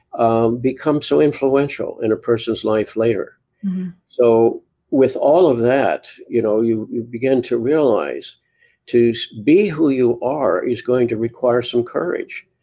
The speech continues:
Speaker 1: It's gonna re-, require some decisions in your life. It's going to require you taking steps in your life. And when you do that, you may find yourself pretty much alone. You may or may not find the support that you want.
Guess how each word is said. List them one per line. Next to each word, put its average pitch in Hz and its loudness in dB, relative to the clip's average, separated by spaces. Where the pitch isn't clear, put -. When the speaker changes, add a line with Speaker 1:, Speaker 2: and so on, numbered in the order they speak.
Speaker 1:
It's - -6
gonna 131 2
re-, 117 2
require 127 0
some 113 0
decisions 127 0
in - -6
your 98 -4
life. 78 -6
It's - -8
going 127 2
to 117 4
require 120 2
you 120 2
taking 127 -2
steps - -2
in 120 -4
your 87 -2
life. 90 -12
And 131 4
when 160 6
you 156 6
do 151 4
that, 127 2
you 131 0
may 147 4
find 185 0
yourself 127 -2
pretty 127 0
much 107 0
alone. 92 -4
You 92 -2
may 123 2
or 120 4
may 120 4
not 120 0
find 123 -2
the 117 -2
support 139 -4
that 107 -6
you 117 -6
want. 135 -2